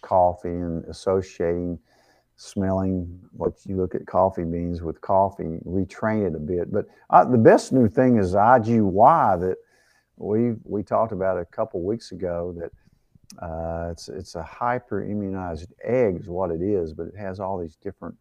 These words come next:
um, immunoglobulins in it. And it has, uh, it's almost like an oral <laughs> vaccine, typical vac-,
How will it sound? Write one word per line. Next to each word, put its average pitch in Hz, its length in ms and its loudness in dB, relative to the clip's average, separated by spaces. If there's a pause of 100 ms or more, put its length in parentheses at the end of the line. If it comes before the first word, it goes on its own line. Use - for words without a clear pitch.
(640)
um, 82 560 -6 (540)
immunoglobulins 98 1400 0
in 104 240 -2
it. 98 60 -8 (100)
And 113 140 -2
it 110 100 -2
has, 151 400 -4 (580)
uh, 101 340 2 (1500)
it's - 200 -8
almost 330 320 0
like 123 240 4
an 92 200 -4
oral 110 640 0 (200)
<laughs> - 160 -20
vaccine, 113 1000 -2 (240)
typical - 400 -14
vac-, 92 160 -6